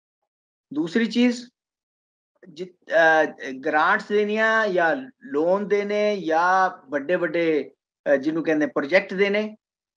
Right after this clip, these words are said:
ਉਹਦੇ ਵਿੱਚ ਇਹ ਦੇਖਦੀ ਹੈ ਸਰਕਾਰ, ਕੇਂਦਰੀ ਸਰਕਾਰ, ਕਿ ਸਾਡੀ ਇਹ ਪਾਰਟੀ ਦੀ ਸਰਕਾਰ ਕਿੱਥੇ ਹੈ,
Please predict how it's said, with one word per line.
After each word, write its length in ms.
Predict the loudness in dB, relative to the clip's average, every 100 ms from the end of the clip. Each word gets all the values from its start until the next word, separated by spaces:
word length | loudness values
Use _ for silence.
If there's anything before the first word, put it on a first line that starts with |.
| _ -2
ਉਹਦੇ 260 | 0 2 2
ਵਿੱਚ 560 | 0 -2 0 2 0 -6 _ _ -4
ਇਹ 160 | -2
ਦੇਖਦੀ 380 | 0 0 0 2
ਹੈ 60 | 2
ਸਰਕਾਰ, 460 | 2 -4 -2 -2
ਕੇਂਦਰੀ 380 | -2 -4 -4 -6
ਸਰਕਾਰ, 600 | -8 -8 -4 0 -2 -4 _ _ _ _ _ _ _
ਕਿ 440 | 0 2 2 0 -4 -10 _ _ _ _ _ _ _
ਸਾਡੀ 460 | -6 -2 0 0 0
ਇਹ 60 |
ਪਾਰਟੀ 380 | 2 2 0 -2
ਦੀ 140 | -6 -4
ਸਰਕਾਰ 400 | -4 0 0 0
ਕਿੱਥੇ 360 | -8 -2 2
ਹੈ, 160 | 4